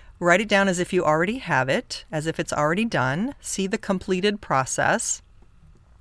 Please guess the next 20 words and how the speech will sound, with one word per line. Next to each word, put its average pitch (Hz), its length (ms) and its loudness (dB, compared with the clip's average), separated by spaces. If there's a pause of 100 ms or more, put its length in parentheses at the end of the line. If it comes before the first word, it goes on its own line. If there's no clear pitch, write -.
(220)
Uh, 160 120 -2
use 190 380 0
emotion 196 840 4 (440)
to - 160 -2
write 147 340 4
it, 196 160 4
how 175 180 8
you 160 200 2
would 160 160 0
feel 170 720 0 (580)
having 160 500 2
this, - 440 -4
this 147 260 -4
thing 151 480 -2 (120)
happen 139 600 0
or 160 140 -2
having 151 220 0
this 147 180 -4
thing 147 440 -2 (280)
manifest 151 840 0